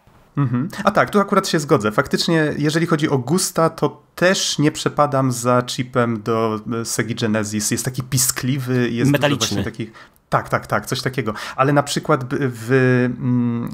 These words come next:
Speaker 1: w, właśnie w Bloodlines pojawił się kawałek, e, jeżeli dobrze pamiętam, Iron Blue Intention się chyba nazywał? O rany, zapomniałem. E, natomiast bardzo w etapie, który się w Niemczech odbywa. I tam jest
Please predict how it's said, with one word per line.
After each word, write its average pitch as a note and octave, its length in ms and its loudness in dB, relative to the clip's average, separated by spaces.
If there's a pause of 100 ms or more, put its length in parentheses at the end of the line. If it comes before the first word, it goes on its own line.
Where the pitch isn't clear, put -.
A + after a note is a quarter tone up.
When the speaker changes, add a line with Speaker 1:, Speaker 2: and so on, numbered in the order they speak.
Speaker 1:
w, A#2+ 320 -2 (120)
właśnie A#2+ 440 0
w G#2+ 80 -8
Bloodlines C3 480 2
pojawił B2+ 280 2
się B2 140 -4
kawałek, A#2+ 580 0
e, G#2+ 160 -6 (320)
jeżeli A2 240 -6
dobrze A#2 220 -10
pamiętam, A2 400 -6 (180)
Iron A#2+ 320 0
Blue A#2 300 -2
Intention C3 760 0
się - 200 -16
chyba F3 340 -6 (380)
nazywał? D3 480 -4
O C3 60 6
rany, A2 180 4
zapomniałem. A2+ 500 -2 (360)
E, B2+ 440 4
natomiast C3+ 640 0 (540)
bardzo B2+ 720 2
w C3+ 560 0
etapie, C#3 380 0
który A#2+ 260 -4
się A#2 280 -2 (120)
w A#2 100 0
Niemczech A2+ 440 -2
odbywa. G2 420 -6 (420)
I B2+ 120 -6
tam C#3 260 2
jest B2+ 460 -2